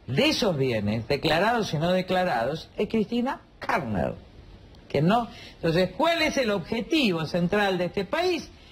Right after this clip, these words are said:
Constituir la república y la división de poderes, recuperar lo robado y poner escuelas, hospitales y rutas que se llamen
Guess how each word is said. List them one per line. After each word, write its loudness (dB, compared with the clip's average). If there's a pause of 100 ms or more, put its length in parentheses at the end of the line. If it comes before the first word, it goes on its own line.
(160)
Constituir 0
la 0
república -2
y 0
la 0
división 0
de 0
poderes, -2 (320)
recuperar 0
lo 0
robado 0
y -2
poner -2
escuelas, -2 (480)
hospitales 0
y 2
rutas -2
que -2
se 2
llamen -2